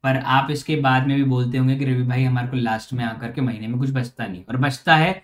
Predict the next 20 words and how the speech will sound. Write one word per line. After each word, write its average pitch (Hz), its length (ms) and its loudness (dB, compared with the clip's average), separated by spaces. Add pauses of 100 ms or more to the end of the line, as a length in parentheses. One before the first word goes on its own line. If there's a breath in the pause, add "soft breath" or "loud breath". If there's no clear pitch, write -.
(240)
तो 139 60 -2
एक 135 160 4
दो 151 140 2
महीने 147 300 2
फिर 143 140 -2
आ 131 100 6
जाते 131 300 2
हैं 135 160 0
market 123 460 0
ऐसे 117 200 -8
साइडवे, 127 520 0
gap 117 300 -2
up, 113 140 -8
gap 107 220 -6
down, 135 180 0 (340 soft breath)
फिर 117 100 -10
capital 107 420 -10
उड़ा 95 220 -12
देते - 0 -
हैं। - 320 -20